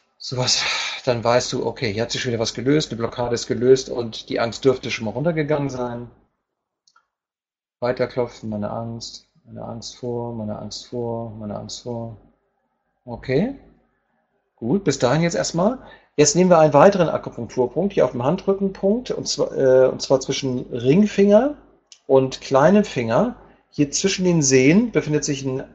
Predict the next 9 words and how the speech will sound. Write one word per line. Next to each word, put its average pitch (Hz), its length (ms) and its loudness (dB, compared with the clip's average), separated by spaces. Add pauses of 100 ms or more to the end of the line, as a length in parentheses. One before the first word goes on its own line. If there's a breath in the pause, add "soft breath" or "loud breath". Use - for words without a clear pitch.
(340)
Meridian, 127 560 2
nennt 131 120 0
sich 131 120 -8
dreifacher 123 420 -2
Erwärmer, 117 480 2
und 127 160 -6
den 180 140 0
klopfen 170 400 -2
wir 147 240 2